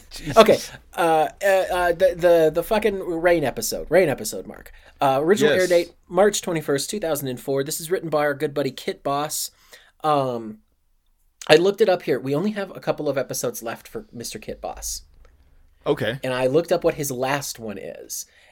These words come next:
Speaker 2: And I referenced it earlier in this episode of recording, Mark. Do you know which one it is?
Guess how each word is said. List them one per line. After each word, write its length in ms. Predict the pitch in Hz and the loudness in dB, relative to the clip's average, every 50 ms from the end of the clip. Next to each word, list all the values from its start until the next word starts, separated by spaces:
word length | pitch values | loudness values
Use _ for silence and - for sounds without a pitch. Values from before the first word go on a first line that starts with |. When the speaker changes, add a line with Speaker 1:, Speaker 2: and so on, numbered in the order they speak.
| _ | _
Speaker 2:
And 140 | - 127 123 | -6 -6 -2
I 120 | 123 135 135 | 0 0 0
referenced 600 | 131 139 196 247 247 - - - 147 - - - | 2 4 2 2 2 0 -2 -2 -2 -2 -2 0
it 240 | 127 127 135 - _ _ _ _ _ | 0 0 0 -2 _ _ _ _ _
earlier 440 | 139 131 127 123 127 135 135 131 123 | 2 2 2 2 0 0 0 2 2
in 140 | 120 117 120 | 2 0 0
this 280 | 123 135 135 - - - | -4 -4 -4 -6 -6 -6
episode 420 | - 143 - - 123 - 127 117 117 | -6 -8 -6 -6 -6 -4 -4 -4 -4
of 120 | - 113 | -6 -10
recording, 440 | 120 117 - 233 247 196 123 104 101 | -10 -8 -2 -2 0 0 0 -4 -6
Mark. 300 | 98 101 127 156 - _ | -8 -8 -8 -8 -10 _
Do 100 | - 123 | -14 -10
you 100 | 117 117 | -10 -8
know 180 | 117 117 135 165 | -6 -4 -4 -2
which 260 | 165 165 165 165 - | -2 -2 -4 -4 -8
one 160 | 135 127 127 | -8 -6 -6
it 100 | 131 117 | -6 -6
is? 360 | - - - - - - - | -8 -12 -10 -12 -12 -12 -12